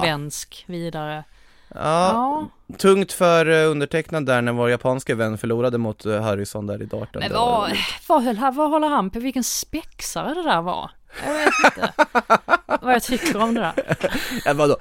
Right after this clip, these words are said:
Speaker 2: Ja, för det är inte, han är ju verkligen ensam att vara en spexare på det där eventet.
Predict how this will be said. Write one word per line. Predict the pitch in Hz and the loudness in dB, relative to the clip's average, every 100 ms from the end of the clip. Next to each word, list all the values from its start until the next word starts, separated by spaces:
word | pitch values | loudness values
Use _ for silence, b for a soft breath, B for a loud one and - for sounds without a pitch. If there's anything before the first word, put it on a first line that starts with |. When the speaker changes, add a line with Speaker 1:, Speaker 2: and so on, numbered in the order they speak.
| 170 | 2
Speaker 2:
Ja, | 156 160 | 6 6
för | 147 151 | 6 4
det | 160 160 | 8 8
är | 160 | 8
inte, | 139 160 151 147 147 | 4 6 8 8 6
han | 160 | 6
är | 147 | 6
ju | |
verkligen | 139 127 139 | 4 2 2
ensam | 143 127 113 147 | 2 2 2 0
att | 120 | 2
vara | 117 | -2
en | |
spexare | 107 - 139 - - 160 139 | -2 -2 -2 -2 0 2 2
på | 110 | 2
det | 127 | 2
där | 135 | 2
eventet. | 104 101 104 107 | 2 -4 -6 -8